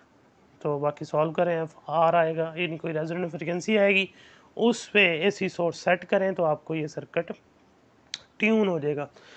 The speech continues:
मीन्स उसकी जो रिएक्टेंस है, कैपेसिटिव रिएक्टेंस और इंडक्टिव रिएक्टेंस, वो बिल्कुल इक्वल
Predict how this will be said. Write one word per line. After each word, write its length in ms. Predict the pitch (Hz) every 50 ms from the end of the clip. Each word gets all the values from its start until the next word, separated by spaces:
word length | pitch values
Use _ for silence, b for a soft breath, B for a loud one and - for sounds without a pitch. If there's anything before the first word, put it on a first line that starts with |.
| B B B -
मीन्स 320 | 190 208 220 226 214 - - - _ _ _ _ _ -
उसकी 420 | 120 175 - - - 202 202 190
जो 460 | 156 190 185 180 180 175 175 170 165
रिएक्टेंस 560 | 160 160 165 170 170 - - 226 220 202 -
है, 300 | 180 170 160 156 151 143
कैपेसिटिव 460 | 139 - 147 165 170 165 - - 208 190
रिएक्टेंस 440 | 185 185 - - - 190 190 180
और 160 | 185 175 170 165
इंडक्टिव 420 | 165 170 160 165 - _ 208 196
रिएक्टेंस, 300 | 170 165 160 - 175 160
वो 120 | 170 165
बिल्कुल 320 | 151 147 160 160 - 185 165
इक्वल 420 | 175 165 - - 196 196 196 180